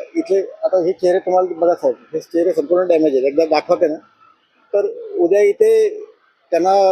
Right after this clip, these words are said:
हॉस्पिटलाइज करून पुन्हा आंदोलन चिरडण्याचा प्रयत्न केला जाईल. त्यापेक्षा मग आम्ही उपचार न घेता तिथे मरू, पण आम्ही आंदोलन सोडणार नाही.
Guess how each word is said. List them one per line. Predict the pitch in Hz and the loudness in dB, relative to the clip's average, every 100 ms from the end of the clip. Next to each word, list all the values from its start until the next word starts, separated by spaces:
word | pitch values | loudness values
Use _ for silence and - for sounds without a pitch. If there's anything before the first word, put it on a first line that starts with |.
| 175 156 | 2 -2
हॉस्पिटलाइज | 139 185 202 | -2 0 0
करून | - 202 202 | 2 0 0
पुन्हा | - 180 196 214 214 - 170 | -4 -2 2 2 0 -4 -2
आंदोलन | 170 190 196 | 2 2 0
चिरडण्याचा | 196 190 190 190 208 | 0 0 2 2 0
प्रयत्न | 202 196 180 196 | 0 0 0 0
केला | 185 170 | 0 2
जाईल. | 156 180 _ _ - - _ 190 | 0 -2 _ _ -20 -20 _ -4
त्यापेक्षा | 190 196 - 202 | -2 -2 0 -2
मग | 202 196 | 0 -2
आम्ही | 196 214 | 0 0
उपचार | 190 180 _ 208 190 | -2 -4 _ -2 -2
न | 175 190 208 | 0 0 0
घेता | 170 208 | 0 0
तिथे | 202 208 202 | 0 0 0
मरू, | 180 185 | 0 -2
पण | 185 185 | -2 -2
आम्ही | 185 180 | -2 -4
आंदोलन | 165 165 185 | -2 0 0
सोडणार | 170 147 147 | -2 -4 -4
नाही. | 135 | -6